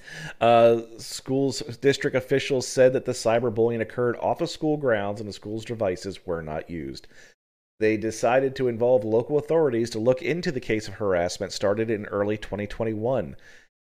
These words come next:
Isabella County Prosecutor David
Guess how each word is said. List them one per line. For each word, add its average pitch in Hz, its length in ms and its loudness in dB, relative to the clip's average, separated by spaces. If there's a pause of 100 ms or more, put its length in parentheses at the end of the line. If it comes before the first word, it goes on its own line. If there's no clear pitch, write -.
(120)
Isabella 123 480 6
County 117 400 0
Prosecutor 110 760 -2
David 107 600 -2